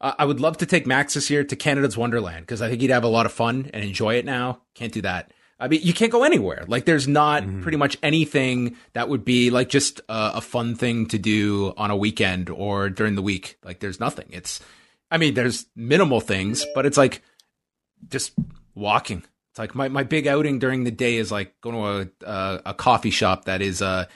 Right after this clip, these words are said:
Speaker 1: you get in line with, uh, four other people and are six feet apart, and then you get it to go.
Speaker 2: How, how was your weekend though?
Speaker 1: Uh, it was a lot of fun. It was, it was great. Saturday, uh, it was Max's birthday. He turned three years
Speaker 2: Yes.
Speaker 1: old.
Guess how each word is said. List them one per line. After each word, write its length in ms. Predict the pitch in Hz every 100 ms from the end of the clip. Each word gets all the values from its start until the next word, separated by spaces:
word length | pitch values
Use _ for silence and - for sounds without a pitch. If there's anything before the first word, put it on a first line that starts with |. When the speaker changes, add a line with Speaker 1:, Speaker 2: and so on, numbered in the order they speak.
| _
Speaker 1:
you 80 | 107
get 140 | 104 120
in 80 | 117
line 400 | 107 107 101 98
with, 220 | 95 -
uh, 260 | 95 95 90
four 260 | - 113
other 140 | 92 95
people 480 | 120 104 101 98
and 100 | 92 90
are 260 | 92 87 -
six 240 | 120 -
feet 140 | 110
apart, 360 | 101 - 110 107
and 120 | 107 101
then 100 | 98
you 80 |
get 120 | 95 98
it 80 |
to 80 | 95
go. 260 | 87 85 - _ _ _ _ _ _ _ _ _ _ _ _ _ _ _ _ - -
Speaker 2:
How, 300 | - 127 120
how 220 | 113 113
was 140 | 117
your 140 | 123 147
weekend 360 | 120 95 85
though? 200 | 76 73 _ _ _ _ _ _ _ _ _ _
Speaker 1:
Uh, 120 | 113
it 60 | 175
was 120 | 180
a 60 | 196
lot 160 | 175
of 80 | 165
fun. 300 | - 180 113 -
It 80 | 120
was, 140 | 120
it 120 | 123
was 140 | 117 95
great. 340 | 131 120 - _
Saturday, 800 | - 104 113 123 123 123 123 -
uh, 340 | 92 92 87 87 _ 104
it 60 |
was 180 | 98 90
Max's 380 | 101 110 - 101
birthday. 400 | 113 131 - 82
He 80 | 92
turned 240 | - 104
three 220 | 87 120 123
years 220 | 127 101
Speaker 2:
Yes. 400 | 104 123 -
Speaker 1:
old. 40 | -